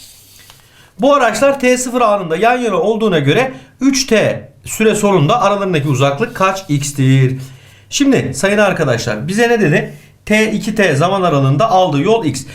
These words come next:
K şu yeşille ifade edilen grafik. Burada bir dik üçgen var. Bu dik üçgenin alanının x olduğunu söyleyebilirim. E, o zaman s-,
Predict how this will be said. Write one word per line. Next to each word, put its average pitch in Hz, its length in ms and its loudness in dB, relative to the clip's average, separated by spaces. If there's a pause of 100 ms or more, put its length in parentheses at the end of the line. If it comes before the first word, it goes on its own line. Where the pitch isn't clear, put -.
(220)
K 247 420 0
şu - 180 -2
yeşille 226 760 -2
ifade 202 340 0
edilen 208 340 -2
grafik. 208 420 -2 (320)
Burada 233 320 0
bir 226 200 0
dik 247 180 0
üçgen 139 380 0
var. 277 200 -2 (340)
Bu 226 140 0
dik 262 140 2
üçgenin 226 360 2
alanının 208 600 0 (500)
x 269 260 0
olduğunu 190 360 0
söyleyebilirim. 190 800 -2 (360)
E, 151 80 2
o 233 140 2
zaman 247 480 0
s-, - 280 -8